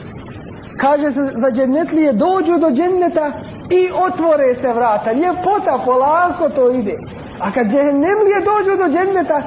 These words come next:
ne ima to „i otvore se vrata”. Kad dođu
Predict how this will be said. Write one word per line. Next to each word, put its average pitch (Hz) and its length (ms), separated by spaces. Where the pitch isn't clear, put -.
ne 339 240
ima 392 260
to 370 220
„i 320 100
otvore 302 460
se 254 100
vrata”. 233 360
Kad 247 140
dođu 392 440